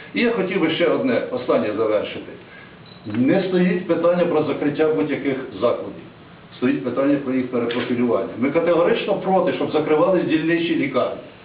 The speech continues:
Тому що сьогодні вони виконують соціальну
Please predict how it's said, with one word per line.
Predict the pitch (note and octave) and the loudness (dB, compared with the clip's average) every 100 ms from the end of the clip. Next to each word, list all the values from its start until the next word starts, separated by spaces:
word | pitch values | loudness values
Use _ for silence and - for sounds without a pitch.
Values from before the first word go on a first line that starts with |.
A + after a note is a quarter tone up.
| - - | -20 -4
Тому | D#3+ D#3+ | 0 2
що | F3 | 2
сьогодні | E3+ D#3+ - F3+ D#3 | 2 2 2 2 2
вони | C3+ E3+ G3 - - - - B2+ | 2 2 0 -2 -8 -16 -14 -2
виконують | D3+ G#3 G3+ F#3+ - - | 0 2 2 0 -2 -2
соціальну | F3 G#3+ A3+ E3+ | 0 4 4 2